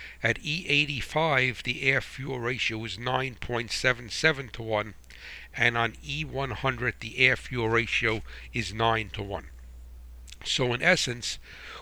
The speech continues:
we have to put more, we have to, it, run, for lack of better terms, the engine richer with more ethanol in the gasoline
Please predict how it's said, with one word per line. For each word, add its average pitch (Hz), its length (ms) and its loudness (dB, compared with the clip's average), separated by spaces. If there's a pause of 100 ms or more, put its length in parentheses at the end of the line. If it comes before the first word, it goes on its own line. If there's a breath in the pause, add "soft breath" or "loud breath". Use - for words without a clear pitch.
we 123 120 0
have 143 340 6
to - 120 -6
put - 280 -6 (200)
more, 139 460 2 (400 loud breath)
we 113 120 -2
have 120 300 4 (140)
to, - 220 -10 (120)
it, - 120 -10 (580)
run, 127 460 4 (160)
for 117 240 -2
lack 127 280 4
of 117 200 -4
better 120 200 4
terms, 107 720 -6 (1000 loud breath)
the - 280 -8
engine 107 480 0
richer 113 500 2
with 107 180 -2
more 123 460 0
ethanol 117 600 0 (920)
in 113 140 -4
the 113 80 -6
gasoline 107 760 2